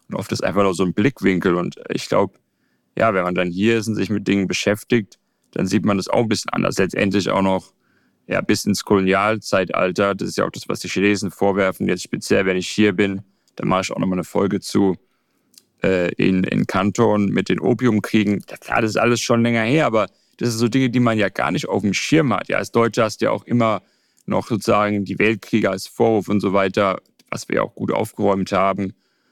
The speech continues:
wo wir jetzt uns nicht irgendwie heute eine Generation noch sozusagen für schämen müssen. Aber ja, man weiß eigentlich nicht, dass, äh, ja,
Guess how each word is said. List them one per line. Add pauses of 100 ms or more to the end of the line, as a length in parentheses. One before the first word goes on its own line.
(520)
wo
wir
jetzt
uns
nicht
irgendwie
heute
eine
Generation
noch (440)
sozusagen
für
schämen
müssen. (560)
Aber (200)
ja,
man
weiß
eigentlich
nicht,
dass, (100)
äh,
ja,